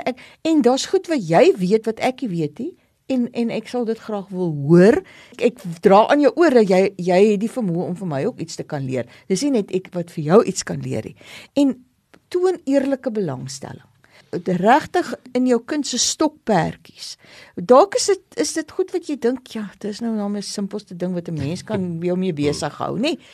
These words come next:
Speaker 1: Maar toon daai belangstelling in jou kind en wat die kind mee besig is en waar die kind was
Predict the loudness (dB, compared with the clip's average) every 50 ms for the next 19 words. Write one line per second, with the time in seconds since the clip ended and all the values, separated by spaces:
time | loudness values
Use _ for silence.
0 | -20 -12 _ -4 -2 0 0 0 0 -2 -6 _ 0 2 4 4 2 4 2 2
1 | 2 0 0 -2 -2 -2 -4 -2 -2 -2 0 0 0 -2 -4 -2 0 2 2 2
2 | 2 0 0 -2 -6 -8 -8 _ -2 0 2 2 2 0 -2 -4 -6 -6 -6 -6
3 | -8 -10 -18 -20 -12 _ -4 -2 -2 -2 -4 -4 0 2 2 2 2 -2 -2 -2
4 | -2 -2 -2 -2 -2 -2 -2 -2 -2 -2 -2 -2 -2 -2 -6 -6 -8 -8 -6 -4
5 | -4 -4 -4 -8 -12 -18 -20 -20 -20 _ _ -2 0 0 0 0 0 -2 -4 -6
6 | -10 -16 _ _ -16 -14 -12 -10 -4 0 2 4 4 4 4 0 -2 -2 -2 -2
7 | -2 -2 -4 -4 -4 -4 -4 -4 -8 -10 -10 -12